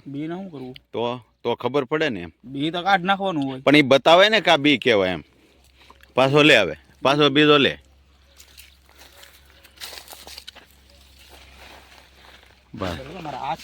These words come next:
Speaker 1: ચીકણા થઈ જાય ને એમાં પડી જાય બધું.
Speaker 2: હા, તે ઓલો કરી નાખે. આમ નિરાતે. જો આ ગુંદો છે. પછી એને જો આ,
Speaker 1: હા,
Speaker 2: આ
Speaker 1: બી.
Speaker 2: જો આ બી છે, હા.
Speaker 1: એને કાઢ નાખવાનું.
Speaker 2: હા, આ કાઢી નાખે.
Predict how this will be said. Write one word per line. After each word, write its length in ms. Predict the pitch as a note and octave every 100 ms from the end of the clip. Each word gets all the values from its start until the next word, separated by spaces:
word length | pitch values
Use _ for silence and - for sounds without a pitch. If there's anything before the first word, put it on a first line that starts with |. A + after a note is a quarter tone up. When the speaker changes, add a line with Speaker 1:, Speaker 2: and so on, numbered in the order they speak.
| -
Speaker 1:
ચીકણા 300 | F3+ G3 F#3
થઈ 140 | F3 G#3
જાય 140 | G3
ને 80 | E3+
એમાં 120 | D3
પડી 220 | - E3 B2+
જાય 160 | B2+
બધું. 300 | B2+ B2 C3+ - _ _ _ _ _ -
Speaker 2:
હા, 80 | F2+
તે 160 | F#2 G2+
ઓલો 300 | G2+ A2 G2
કરી 260 | E2+ E2
નાખે. 280 | D#2+ D#2 - - - _ - - - - - _ _ _ _
આમ 180 | - G#2
નિરાતે. 600 | G2 A2+ A#2 F#2+ - A2 E3 - - - - - _ - -
જો 80 | A2+
આ 140 | A#2
ગુંદો 420 | G2 A2+ C3+ C3
છે. 280 | G#2+ A#2 B2+ - - _ _ _ _ -
પછી 200 | G#2 A#2
એને 220 | A#2+ B2
જો 100 | B2
આ, 120 | A#2
Speaker 1:
હા, 100 | G#2+ _ _ C#3
Speaker 2:
આ 180 | A#2 B2
Speaker 1:
બી. 80 |
Speaker 2:
જો 100 | B2 -
આ 120 | B2 A#2
બી 260 | A#2+ A2+
છે, 160 | - F#2
હા. 260 | G2+ F#2+ - _ -
Speaker 1:
એને 160 | C#3+
કાઢ 220 | C#3+ D3+ B2+
નાખવાનું. 360 | A#2+ F3 F#2+
Speaker 2:
હા, 140 | G#2 G2
આ 60 |
કાઢી 320 | F#2+ A#2 F2+
નાખે. 280 | D#2+ E2 _